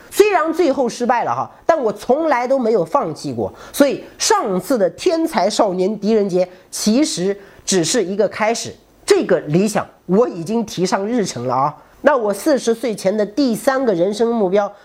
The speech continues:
是希望能够让一百万人听到我的演讲。大家都知道啊，这个理想我其实已经提前实现了，因为如果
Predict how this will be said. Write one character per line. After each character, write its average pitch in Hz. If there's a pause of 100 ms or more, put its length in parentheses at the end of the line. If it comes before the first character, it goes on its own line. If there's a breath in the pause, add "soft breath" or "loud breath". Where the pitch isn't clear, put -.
是 302
希 -
望 277 (200 loud breath)
能 208
够 269
让 269
一 277
百 180
万 208
人 170
听 247
到 247
我 151
的 139
演 127
讲。 175 (240)
大 180
家 180
都 180
知 165
道 180
啊， 135 (260 loud breath)
这 247
个 170
理 151
想 190 (120)
我 151
其 208
实 220
已 147
经 208
提 226
前 220
实 208
现 226
了， 113 (180 loud breath)
因 285
为 285 (220 loud breath)
如 262
果 214